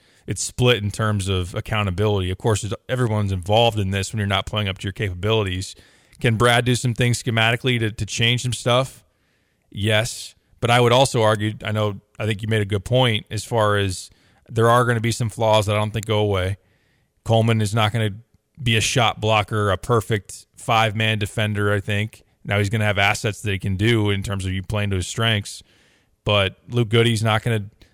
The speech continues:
dis-, defend in space against quicker guys all that well. Marcus, same thing. But it doesn't matter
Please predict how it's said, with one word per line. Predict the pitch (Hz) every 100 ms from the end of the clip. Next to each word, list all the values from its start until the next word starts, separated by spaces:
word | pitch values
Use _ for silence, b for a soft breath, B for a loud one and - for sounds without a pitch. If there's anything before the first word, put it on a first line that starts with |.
| _
dis-, | 113 - -
defend | - - 123
in | 117
space | 110 - 113 113
against | 104 110
quicker | - 117 107
guys | 110 107 107
all | 110 110
that | 104 98
well. | 101 107
Marcus, | 101 104 - 107
same | - 104 98
thing. | 107 104 104
But | 101 - B B
it | 131
doesn't | 139 185 143
matter | 123 120 131 135